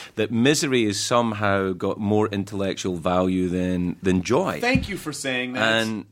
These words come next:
Speaker 1: and that, that's a real problem,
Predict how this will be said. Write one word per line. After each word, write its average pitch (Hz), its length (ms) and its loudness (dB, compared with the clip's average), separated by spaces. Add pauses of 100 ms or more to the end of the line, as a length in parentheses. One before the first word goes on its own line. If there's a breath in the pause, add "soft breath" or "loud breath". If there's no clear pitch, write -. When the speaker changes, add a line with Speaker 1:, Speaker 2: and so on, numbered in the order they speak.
Speaker 1:
and 113 280 -2
that, 190 460 0 (100)
that's 170 680 -2
a 131 120 4
real 208 880 0 (100)
problem, 143 840 2